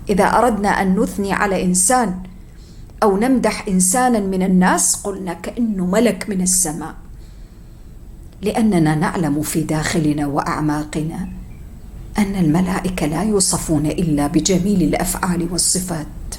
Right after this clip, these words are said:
والمحاسن. إذن إيماننا بالملائكة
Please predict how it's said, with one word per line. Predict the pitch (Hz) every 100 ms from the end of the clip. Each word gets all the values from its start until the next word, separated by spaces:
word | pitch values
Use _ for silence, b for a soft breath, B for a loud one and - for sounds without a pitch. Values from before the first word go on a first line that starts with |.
| - B B B B B B B B B - - - -
والمحاسن. | 165 170 180 233 277 262 175 175 - - - - - - - - - - - - - - - - - - -
إذن | 302 277 247 - - - - - -
إيماننا | 285 269 339 453 381 233 202
بالملائكة | 185 180 160 156 151 - 156 - -